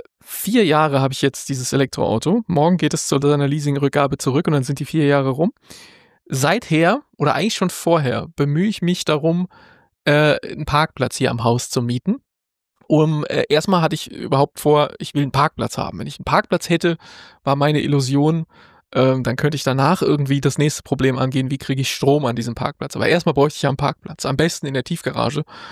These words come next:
wo der Strom vielleicht nicht so weit weg ist und wo man dann irgendwie sagen kann, okay, da hinten in der Wand ist ja ein Kabel, da kann man ja, jetzt kann ich da was hinbauen auf eigene Kosten oder so. Aber,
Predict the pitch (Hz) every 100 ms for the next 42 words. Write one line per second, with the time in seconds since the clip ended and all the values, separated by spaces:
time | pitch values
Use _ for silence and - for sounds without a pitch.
0 | - - 135 127 - 143 143 135 127 123
1 | 131 - 131 123 127 131 - 123 - 131
2 | 117 120 104 - 127 127 120 117 143 120
3 | - 135 - - - - - 117 - 120
4 | 120 120 - - 123 - 135 135 120 113
5 | 127 127 123 117 107 147 135 135 135 -
6 | 147 120 113 107 107 113 107 - 117 -
7 | 107 113 127 156 - - - - - -
8 | - 147 180